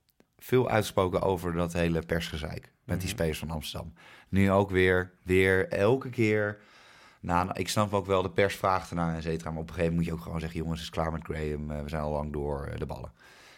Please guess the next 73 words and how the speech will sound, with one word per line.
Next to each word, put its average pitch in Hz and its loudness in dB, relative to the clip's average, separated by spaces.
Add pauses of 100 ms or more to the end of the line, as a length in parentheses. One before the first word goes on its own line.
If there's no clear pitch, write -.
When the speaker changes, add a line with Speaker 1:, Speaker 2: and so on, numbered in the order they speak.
Speaker 1:
Eh, 82 -6
maar 76 0
elke 92 2
keer 90 2
erop 85 -2
terugkomen, 80 -2
ook 80 -6
als - -8
spelers, 76 -4
ook 82 -2
als 95 0
staf, 85 0
eh, 78 -4 (520)
weet 85 -4
je, 92 4
je, 87 4
je 87 2
moet 87 2
Speaker 2:
Ja, 87 4
Speaker 1:
nooit 107 6
Speaker 2:
ik 120 0
denk 127 4
wat 120 0
jij 120 -4
ook 123 -8
zegt, 123 -10
er 120 -8
wordt 117 -6
ook 107 -8
wel 117 -6
gewoon 117 -8
elke 113 -8
keer 110 -6
naar 104 -6
gevraagd, 92 -8
denk 104 2
ik, 101 8
Speaker 1:
Ja, 101 10
Speaker 2:
hoor. 98 6
Speaker 1:
maar 95 4
het 90 2
is 92 0
ook 92 4
wel 92 2
vermoeiend 95 0
om 90 -4
dan 90 0
de 92 0
hele 90 0
tijd 85 -4
spelers 87 2
weer 87 0
te 87 -4
horen: 85 -4
"Ah, - -14
het - -12
is - -6
totaal - -10
anders, - -20
totaal 82 -4
anders." 71 -14
En 80 -12
Speaker 2:
Ja. 78 -10
Speaker 1:
ja, 76 -12
eh, - -12 (480)
ja, 85 -6
nee, 80 -2
dit 82 -4
was 80 -6
nooit 80 -2
gelukt, 78 -6
eh, 87 -2
Speaker 2:
Heb - -4